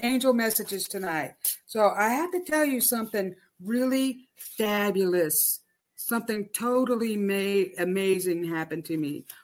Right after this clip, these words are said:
Well, first I'm gonna talk about yesterday. So yesterday I saw one one one, and usually when I, whoops, I get angel numbers, I'll take a picture of it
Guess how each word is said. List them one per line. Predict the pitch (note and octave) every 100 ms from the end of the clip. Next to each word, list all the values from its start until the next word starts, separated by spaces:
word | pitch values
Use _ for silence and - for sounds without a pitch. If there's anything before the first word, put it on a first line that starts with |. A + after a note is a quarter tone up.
| -
Well, | G#3 G#3 G3+
first | C4 C4
I'm | B3+ A#3+
gonna | A3
talk | - A3 G#3
about | F#3 F3 E3+ - _ -
yesterday. | F#3+ F#3+ E3 C#3 A2+ - _ - - -
So | A3
yesterday | A#3+ C4 C#4 D4 B3 G#3 G3+
I | F3+
saw | F#3 G3 F#3 F#3
one | F#3+ G3+
one | F#3+ F#3+
one, | F3 D#3 C3+ C#3 F3+ - - _ _ -
and | G#3 G3 F#3+ - -
usually | B3+ F4+ D#4 D#4+ D4+
when | B3+ B3 A3+ A3
I, | A3 A#3+ A#3+ - _ -
whoops, | - D#4 - - - _ _ _ _
I | G#3 A3+
get | A#3 B3 A3+ G#3 -
angel | A3+ B3 B3 A#3
numbers, | A3 G3 F3+ E3+ F3+ G3+ - - - _ _ _ _ _ -
I'll | G3 G3+ G3
take | G#3+ A3
a | A3
picture | C#4 C#4+ C#4
of | F3 D3
it | E3+ G3